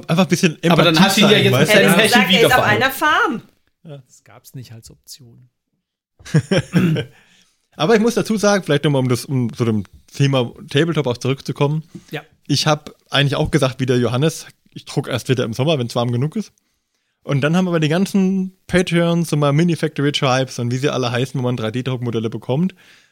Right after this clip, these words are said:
Speaker 1: ähm, die ganzen Künstler angefangen, plötzlich Baldur's Gate Modelle zu machen.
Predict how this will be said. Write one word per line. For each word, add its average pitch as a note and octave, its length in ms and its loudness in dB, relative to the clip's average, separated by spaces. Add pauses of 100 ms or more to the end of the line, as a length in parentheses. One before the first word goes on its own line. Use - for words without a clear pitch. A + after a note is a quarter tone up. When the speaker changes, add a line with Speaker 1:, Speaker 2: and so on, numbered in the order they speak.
(260)
Speaker 1:
ähm, B2 240 0
die B2 80 -2
ganzen D3+ 300 -4
Künstler E3 360 -2
angefangen, C#3 500 -2
plötzlich C3 460 -4 (140)
Baldur's C3+ 400 -2
Gate C#3 220 0
Modelle A#2 340 0
zu A#2 140 -8
machen. A2+ 280 -10